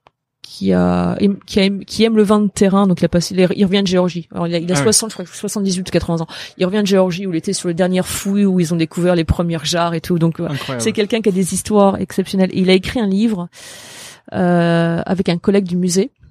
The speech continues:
Speaker 1: euh, qui lui est spécialiste, euh, du microbien, de la levure, qui s'appelle A Natural History of Wine. Donc une histoire naturelle du vin. Et c'est un livre super parce qu'en fait,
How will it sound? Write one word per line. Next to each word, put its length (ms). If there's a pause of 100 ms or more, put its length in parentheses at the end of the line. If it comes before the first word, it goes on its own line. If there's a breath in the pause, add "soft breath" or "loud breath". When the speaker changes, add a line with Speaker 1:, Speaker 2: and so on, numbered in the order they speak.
(140)
Speaker 1:
euh, 200
qui 200
lui 120
est 40
spécialiste, 760
euh, 500
du 140
microbien, 500
de 60
la 80
levure, 360
qui 80
s'appelle 340
A 80
Natural 380
History 480
of 200
Wine. 260 (680 loud breath)
Donc 160
une 80
histoire 240
naturelle 440
du 120
vin. 160 (840 loud breath)
Et 80
c'est 140
un 40
livre 160
super 460
parce 220
qu'en 120
fait, 580